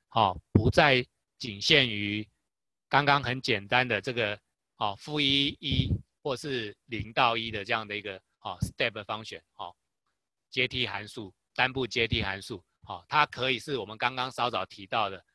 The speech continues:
哦，任何的，的一种，哦，所以它会做一个非线性的变换。OK，可是大家有没有看到这个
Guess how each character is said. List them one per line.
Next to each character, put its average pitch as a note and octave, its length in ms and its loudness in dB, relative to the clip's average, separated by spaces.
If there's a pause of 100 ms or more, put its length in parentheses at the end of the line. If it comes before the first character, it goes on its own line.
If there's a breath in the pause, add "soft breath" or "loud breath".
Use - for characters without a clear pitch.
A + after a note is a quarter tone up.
(140)
哦， F#2 200 -14 (380)
任 D#3+ 240 2
何 G#2 220 -4
的， G#2+ 220 -4 (420)
的 B2 120 -4
一 D3 120 -4
种， E2 240 -8 (300)
哦， G2+ 180 -6
所 D#3 160 2
以 C3+ 60 2
它 D#3 260 4
会 D3+ 280 4 (600)
做 D#3 240 2
一 C3 80 0
个 A2 320 -4
非 D3 280 0
线 C#3 280 4
性 C3+ 180 -4
的 A2 120 -8
变 A#2+ 220 0
换。 G2+ 300 -4 (1900)
OK， A2+ 300 -8 (720)
可 - 100 -20
是 E3+ 320 4 (160)
大 F3 160 6
家 F3 180 6
有 C#3+ 40 4
没 B2+ 80 -4
有 C3+ 80 4
看 D#3 260 2
到 C3 260 6 (460)
这 G3+ 160 8
个 E3+ 320 6